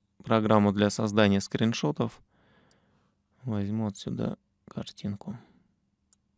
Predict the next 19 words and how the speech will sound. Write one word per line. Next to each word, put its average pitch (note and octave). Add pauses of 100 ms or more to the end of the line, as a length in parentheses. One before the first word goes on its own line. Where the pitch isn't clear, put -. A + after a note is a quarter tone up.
(1200)
Копирую G#2+
в G2
буфер G#2
обмена E3 (960)
и C3+
добавляю G#2 (160)
сюда. F#2+ (2000)
Так, G#2+
вот A#2+
эту A2+
заглушку A2
я G#2
отсюда G2+
убираю, A2 (680)
а -
вместо G#2+
нее D#3
ставлю B2
с-, -